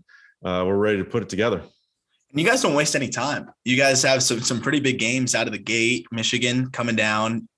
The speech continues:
Speaker 2: you know, to, to play you guys for a three-game set. Uh, Miami, not too far after for a quick one-game spot. Uh, it's gonna be a pretty good gauge there. And, uh, how excited are you for that first, uh, that first series,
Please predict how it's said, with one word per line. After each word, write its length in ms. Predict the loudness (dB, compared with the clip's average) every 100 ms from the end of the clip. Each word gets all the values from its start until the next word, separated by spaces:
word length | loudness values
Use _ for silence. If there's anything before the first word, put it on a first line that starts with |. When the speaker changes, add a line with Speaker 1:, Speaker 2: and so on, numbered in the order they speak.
| -8
Speaker 2:
you 60 | -4
know, 120 | -4
to, 200 | -2 -6
to 140 | -6
play 200 | -6 -2
you 80 | 0
guys 220 | 0 -2
for 140 | -2 -6
a 40 |
three-game 460 | -4 -4 -2 -2 -2
set. 460 | -2 0 0 -2 -8 -20 -8
Uh, 300 | -4 -2 -4
Miami, 800 | -4 -2 0 0 0 0 -2 -6 _ -4
not 180 | -4 -2
too 140 | -4
far 240 | 0 2
after 340 | 2 0 0 -4
for 220 | -2 -2
a 40 |
quick 300 | -2 -2 -2
one-game 480 | -2 -2 0 0 0
spot. 560 | 0 0 2 2 2 -2 _ _ -8
Uh, 140 | -2 -2
it's 140 | -2 0
gonna 120 | 2
be 140 | 4
a 60 | 2
pretty 280 | 0 0 0
good 540 | 0 0 0 -2 -6
gauge 440 | -2 0 0 0 -2
there. 340 | -2 -2 -2
And, 240 | -4 -2
uh, 220 | -2 -2 -6 -14 -20 -20 -8
how 320 | -4 0 2
excited 420 | 2 4 2 2
are 80 | 2
you 220 | 2 0
for 160 | 0 0
that 240 | -2 -2
first, 540 | -4 -2 -2 -2 -2 0
uh, 260 | 0 0
that 240 | -2 -4 -4
first 260 | -2 0
series, 640 | 0 0 -2 -6 -6 -4